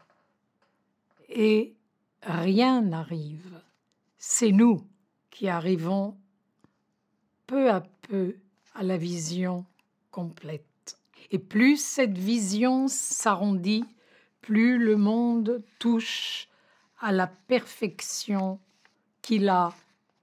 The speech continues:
toujours été. Ce tout, ce grand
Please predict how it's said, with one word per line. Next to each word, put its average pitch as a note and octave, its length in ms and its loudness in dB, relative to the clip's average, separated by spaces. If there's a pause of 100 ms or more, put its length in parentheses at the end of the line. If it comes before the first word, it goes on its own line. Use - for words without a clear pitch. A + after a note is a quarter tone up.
(100)
toujours A3 580 0
été. D#3 460 -16 (1500)
Ce - 320 -2
tout, G#3+ 360 -2 (1040)
ce - 280 -8
grand A3 520 0